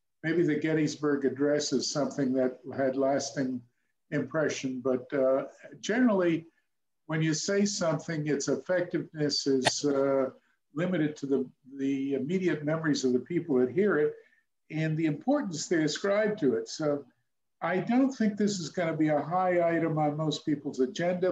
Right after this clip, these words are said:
but it will continue to call attention to the fact that there are scores of people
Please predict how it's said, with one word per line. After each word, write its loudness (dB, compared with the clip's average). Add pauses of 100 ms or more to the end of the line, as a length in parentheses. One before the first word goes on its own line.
but 2
it 0
will 2
continue -2
to 0
call 0
attention -4
to -8
the -2
fact -2 (600)
that -2
there 2
are 2
scores 0
of 0
people 0